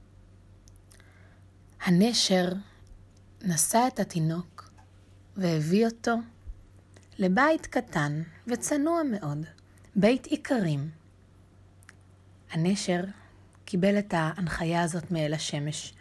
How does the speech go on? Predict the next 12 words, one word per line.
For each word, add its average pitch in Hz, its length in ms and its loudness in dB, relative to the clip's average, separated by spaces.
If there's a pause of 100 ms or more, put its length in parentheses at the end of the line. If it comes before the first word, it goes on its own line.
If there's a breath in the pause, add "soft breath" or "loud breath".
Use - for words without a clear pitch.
(320 loud breath)
והוא 165 120 -2
ידע 175 280 2 (360 soft breath)
שלזוג 170 680 0 (280)
איכרים 185 500 0
האלה 165 300 0 (960)
אין 277 160 0
ילדים. 269 560 -2 (1040)
הוא 160 100 -4
הניח 185 760 0 (100)
את 185 140 -12
התינוק 160 600 -2
בפתחם. 147 680 -8